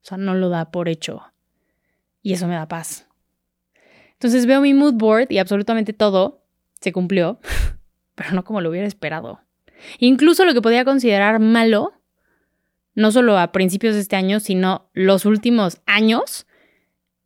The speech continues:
me ha traído hasta acá. Todo, todo, todo, todo, todo. Y creo que lo dije respecto a la salud en un episodio, ¿no? O sea,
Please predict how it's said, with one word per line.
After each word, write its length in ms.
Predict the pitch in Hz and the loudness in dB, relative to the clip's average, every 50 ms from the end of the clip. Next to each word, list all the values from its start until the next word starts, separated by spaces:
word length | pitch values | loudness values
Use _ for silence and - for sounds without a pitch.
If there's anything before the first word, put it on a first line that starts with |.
| _ _ _ - | _ _ _ -2
me 240 | 240 220 220 226 226 | 2 2 2 2 2
ha 80 | 240 | 0
traído 260 | 240 247 247 247 247 | 0 0 0 0 0
hasta 160 | 240 226 - 202 | 0 -2 -4 -4
acá. 320 | - 220 214 - - _ _ _ _ _ | -4 -4 -6 -6 -10 _ _ _ _ _
Todo, 380 | - 240 220 190 170 - _ _ _ _ _ | 2 2 2 0 -2 -6 _ _ _ _ _
todo, 280 | - 240 240 240 233 | 2 2 4 4 2
todo, 180 | 220 233 220 214 | 2 0 -2 0
todo, 160 | - 214 202 | 0 -2 -4
todo. 300 | 196 - 160 135 - _ _ _ _ _ _ _ _ _ _ _ _ _ _ _ | -4 -6 -8 -8 -10 _ _ _ _ _ _ _ _ _ _ _ _ _ _ _
Y 140 | - 220 208 | -6 -2 0
creo 160 | - 269 269 | 0 0 2
que 100 | - 311 | 2 2
lo 120 | 302 262 | 2 2
dije 560 | 226 226 226 208 - 247 254 254 254 233 - - | 2 2 0 0 0 2 4 4 2 0 -2 -4
respecto 720 | 202 208 190 - - 208 196 _ - 196 190 190 185 185 | -6 -6 -6 -4 -6 -8 -8 _ -4 -2 -2 0 0 0
a 60 | 185 | -2
la 100 | 185 180 | -2 -2
salud 260 | 180 - 196 208 226 240 | -4 -4 -2 0 0 0
en 100 | 233 226 | 0 0
un 120 | 226 226 | -2 -2
episodio, 600 | 226 214 - 180 165 - 196 202 196 180 165 151 | -4 -6 -8 -10 -10 -6 -4 -4 -2 -2 -4 -4
¿no? 220 | 156 151 156 160 | -6 -6 -6 -8
O 40 | 180 | -8
sea, 200 | 196 - 190 180 | -6 -4 -4 -6